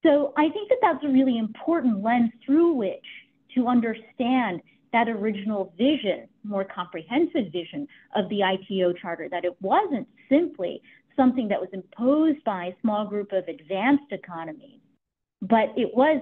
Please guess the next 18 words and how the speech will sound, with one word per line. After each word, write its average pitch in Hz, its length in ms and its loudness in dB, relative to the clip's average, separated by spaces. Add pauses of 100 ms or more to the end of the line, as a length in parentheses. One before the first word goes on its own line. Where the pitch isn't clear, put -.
actually 185 640 -6 (160)
a, 190 360 -2 (100)
um, 175 360 -10 (460)
coming 285 380 4
together 214 640 0 (420)
of 226 320 0 (320)
a 214 200 -4
new 226 300 0
world 202 440 -6
order 190 480 -6
and, 208 340 -4 (480)
um, 190 480 0 (200)
a 214 60 -2 (120)
set 240 200 2
of 208 180 0 (140)
developing 214 520 0
country 190 440 -12
perspectives 175 800 -10